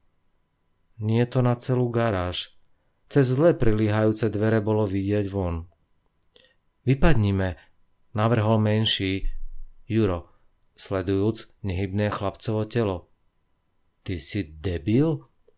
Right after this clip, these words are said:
Veď sme vo fotrovej garáži.“ „Tak čo chceš robiť?“ opýtal sa Juro zúfalo. „Neviem.“ Väčší pozeral na chlapca. Žije,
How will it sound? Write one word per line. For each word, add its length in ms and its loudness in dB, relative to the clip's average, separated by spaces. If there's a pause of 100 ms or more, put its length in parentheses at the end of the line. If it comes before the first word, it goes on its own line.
(240)
Veď 240 -6
sme 100 -2
vo 140 -4
fotrovej 640 0
garáži.“ 760 0 (1120)
„Tak 320 -10
čo 160 4
chceš 320 8
robiť?“ 400 -4 (480)
opýtal 400 -4
sa 160 -2
Juro 240 0
zúfalo. 720 -2 (1120)
„Neviem.“ 720 -2 (840)
Väčší 320 0
pozeral 480 0
na 80 -2
chlapca. 640 -6 (880)
Žije, 480 -2